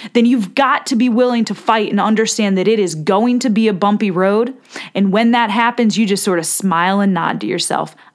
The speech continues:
"I was expecting this. I was waiting for you, adversity. Watch me dominate you,"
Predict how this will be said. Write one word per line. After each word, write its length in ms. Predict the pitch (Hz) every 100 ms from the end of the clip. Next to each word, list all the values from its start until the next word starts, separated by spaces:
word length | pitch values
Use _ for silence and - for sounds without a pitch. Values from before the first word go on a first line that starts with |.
| -
"I 120 | 196
was 220 | 208 190
expecting 800 | 170 - - 202 185 - - 107
this. 480 | - 110 - - - _ _ _ _ _ _ _ _ _ - - - -
I 100 | 240
was 200 | 226 185
waiting 400 | 208 214 196 175
for 140 | 175
you, 180 | 170 165
adversity. 720 | 160 165 170 170 175 190 196 190 _ - - -
Watch 340 | 196 247 254
me 160 | 240 226
dominate 640 | 180 202 180 170 - - -
you," 280 | 92 180